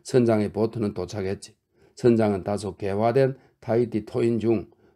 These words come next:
바다 경험이 어느 정도 있는 자를 고용해야 했다네. 섬에 있던 작은 범선을 빌어 가지고 본선까지 돌아와 보니 본선이 무사한 채 그대로 있었으므로 다시 항해를 계속하기로 했다네.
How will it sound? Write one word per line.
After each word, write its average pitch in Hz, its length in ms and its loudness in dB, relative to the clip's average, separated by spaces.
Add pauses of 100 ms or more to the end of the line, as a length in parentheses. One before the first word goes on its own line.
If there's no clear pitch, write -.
바다 135 280 4
경험이 110 360 0
어느 101 180 -2
정도 120 280 -2
있는 117 320 0
자를 113 260 0
고용해야 117 460 0
했다네. 92 440 -10 (760)
섬에 110 420 4
있던 104 240 -2
작은 107 400 -4
범선을 107 460 -2
빌어 123 320 2 (800)
가지고 104 580 2
본선까지 120 600 0
돌아와 107 360 2
보니 110 340 -2 (260)
본선이 113 400 2
무사한 98 400 -4
채 98 140 -8
그대로 117 320 -2
있었으므로 107 600 -2
다시 117 280 -4
항해를 131 500 0 (200)
계속하기로 104 640 -4
했다네. 87 380 -8